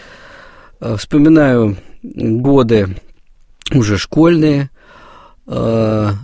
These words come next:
совершается молебен в храме Троицы Живоначальной на Шаболовке. Уже отец Георгий получил туда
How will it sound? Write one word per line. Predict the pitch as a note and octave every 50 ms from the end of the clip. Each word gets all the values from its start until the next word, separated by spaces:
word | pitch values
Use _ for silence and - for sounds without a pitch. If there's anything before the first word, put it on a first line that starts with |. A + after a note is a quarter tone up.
| E3 D#3+ -
совершается | - - - A#2 B2 - - F3 E3 D3+ C3 - - A#2
молебен | G#2 G#2 G#2 G#2 G#2+ B2 D3+ E3 D#3 C#3 C3+ B2+
в | A#2
храме | - - - - A2 G#2 G#2 F2+
Троицы | - G#2+ G#2+ G2+ F#2+ F#2 - - - - G2 G2+
Живоначальной | F#2+ F#2+ A2 G2+ G2+ G#2 G#2 G2 - - G#2 F#2 F#2 F#2
на | F#2 F#2+ F#2
Шаболовке. | - - A#2 B2 D3 E3+ D#3+ D3 D3 C#3+ C3+ - - - B2
Уже | A2 G#2 G2+ G#2+ A#2+ A2+
отец | G#2 - - G#2+ G2+ G#2
Георгий | A2+ A2+ A#2 A2 G#2 F#2+ G2 F#2
получил | - - G#2 G#2 G#2 - - G2+ G2
туда | - - G#2+ G#2+ G2 F#2+